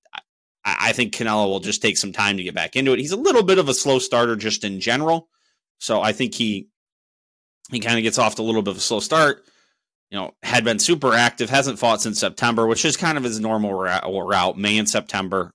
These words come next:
Um, so I think, again, sprinkle,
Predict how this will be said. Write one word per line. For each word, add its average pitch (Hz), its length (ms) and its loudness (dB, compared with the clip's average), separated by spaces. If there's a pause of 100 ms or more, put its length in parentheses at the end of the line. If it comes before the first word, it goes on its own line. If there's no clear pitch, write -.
(120)
Um, 78 360 -12 (160)
so - 180 -8 (1400)
I 143 80 4
think, 131 320 0
again, 92 260 -4 (540)
sprinkle, 165 640 2